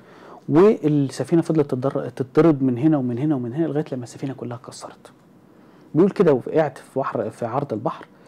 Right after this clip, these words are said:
وابتديت ألاقي أي جذع خشب أو أي حاجة أسند عليه علشان أعرف أطلع على البر بسرعة". بيحكي، بيقول: "أنا من كتر ما أنا كنت حاسس إن دوت حقيقي مش حلم،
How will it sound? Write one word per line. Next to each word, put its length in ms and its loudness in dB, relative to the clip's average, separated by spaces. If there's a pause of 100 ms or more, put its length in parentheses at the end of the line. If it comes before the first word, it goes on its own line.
(140)
وابتديت 340 -2
ألاقي 280 -2
أي 240 2
جذع 300 2
خشب 320 -6
أو 200 -10
أي 140 0
حاجة 300 -4 (380)
أسند 280 0
عليه 220 0
علشان 400 -2
أعرف 280 -4
أطلع 260 -4
على 100 0
البر 320 -4 (280)
بسرعة". 380 -4 (920)
بيحكي، 280 -2
بيقول: 260 0
"أنا 180 -4
من 260 -4 (120)
كتر 320 -2
ما 160 -6
أنا 140 -2
كنت 420 -10 (120)
حاسس 440 -4
إن 140 -4
دوت 200 2
حقيقي 400 -2
مش 200 -8
حلم، 320 2